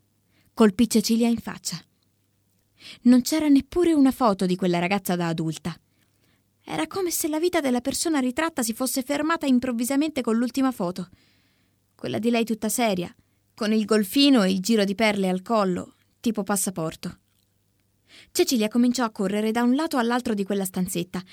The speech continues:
da un portaritratti all'altro, ma non c'era niente da fare. Il film, che documentava con tanta abbondanza di immagini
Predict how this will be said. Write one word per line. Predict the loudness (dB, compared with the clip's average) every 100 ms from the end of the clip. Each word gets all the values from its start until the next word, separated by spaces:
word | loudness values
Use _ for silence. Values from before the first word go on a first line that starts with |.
| -14 0
da | 2
un | 2
portaritratti | 0 -2 -2 -2 -2 -2 -2
all'altro, | 0 2 0 0
ma | -2 -2 -2
non | 0 0
c'era | 2 0
niente | 0 0 0
da | -2
fare. | 0 -2 -2 -6 _ _ _ _ _ _ _
Il | 2 2
film, | 2 0 2 2 0 -2 -8 _
che | -2 2
documentava | 2 4 4 4 4 2 2
con | 2 2
tanta | 4 2 2 0
abbondanza | 2 2 4 4 2 0
di | 0
immagini | 2 4 4 2 0